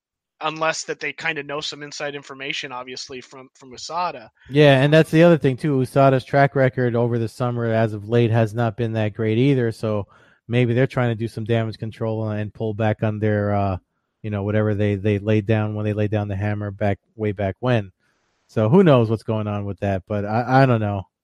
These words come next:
Speaker 2: I don't know.
Speaker 1: I, I, you know, I wonder if it's, you know, I wonder what fight they would make. Would it be Jon Jones versus Cormier for the heavyweight title?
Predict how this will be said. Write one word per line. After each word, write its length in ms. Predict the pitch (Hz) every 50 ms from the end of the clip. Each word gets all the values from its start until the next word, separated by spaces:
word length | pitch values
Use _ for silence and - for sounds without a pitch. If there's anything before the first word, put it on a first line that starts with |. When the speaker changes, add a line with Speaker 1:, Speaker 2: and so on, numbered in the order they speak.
| _ _ -
Speaker 2:
I 100 | 107 107
don't 120 | 104 98
know. 220 | 101 101 101 95 95 - _ _ _ _ _ _ _ -
Speaker 1:
I, 120 | 190 208
I, 160 | 226 226 208 220
you 120 | 226 220
know, 100 | 214 202
I 120 | 196 190 190
wonder 360 | 180 185 202 214 208 208 202
if 120 | 190 -
it's, 320 | 202 180 - - - - - -
you 120 | 196 165
know, 240 | 151 139 135 143 - _ _ _ _ _ 156 151 127 127 156
I 60 | 180
wonder 260 | 175 196 202 196 196
what 120 | 185 180 170
fight 280 | - 185 180 170 -
they 100 | - 156
would 160 | 139 139 135
make. 440 | 139 143 147 143 131 - _ - - _ _ _
Would 100 | - 151
it 120 | 151 -
be 100 | 165 170
Jon 320 | 151 - 165 160 151 160 165
Jones 320 | 156 160 156 160 175 170
versus 200 | 170 165 147 -
Cormier 520 | - - - 156 151 156 170 170 170 180 180
for 140 | - 185
the 80 | 170 156
heavyweight 400 | 143 156 160 170 160 156 151 -
title? 420 | - 151 151 147 156 185 196 196